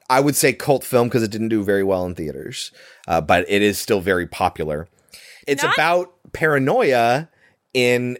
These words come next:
Speaker 1: a small town,
Speaker 2: Yeah.
Speaker 1: in this case suburbs, and that ties into the second movie, which is Slither, which is a movie that
Speaker 2: Kind of.
Speaker 1: I had never seen before, which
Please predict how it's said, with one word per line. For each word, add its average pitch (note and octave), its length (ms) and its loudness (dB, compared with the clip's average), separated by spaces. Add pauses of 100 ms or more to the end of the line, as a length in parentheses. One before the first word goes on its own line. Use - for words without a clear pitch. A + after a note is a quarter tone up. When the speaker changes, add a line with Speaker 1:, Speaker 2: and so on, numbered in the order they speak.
Speaker 1:
a A2+ 180 2
small A#2+ 480 -2
town, A2+ 580 -2
Speaker 2:
Yeah. - 200 -12
Speaker 1:
in A2 80 -4
this A#2+ 160 -2
case B2+ 260 -2
suburbs, F#2+ 800 -2 (460)
and G#2 600 0 (500)
that G#2 200 -2
ties B2 300 -2
into G#2 640 -2 (260)
the - 80 -14
second A3+ 460 0
movie, F2 480 -4 (420)
which G2+ 180 -4
is A#2+ 100 -2
Slither, D3+ 440 0
which G#2 200 -4
is A2+ 100 -6
a A#2+ 40 -2
movie C#3+ 320 2
that C3 220 2
Speaker 2:
Kind E3+ 240 -4
of. E3+ 420 -12 (460)
Speaker 1:
I C3 140 2
had C3+ 140 0
never A2+ 220 0
seen G3+ 440 0
before, D#2 640 -8 (1080)
which - 480 -4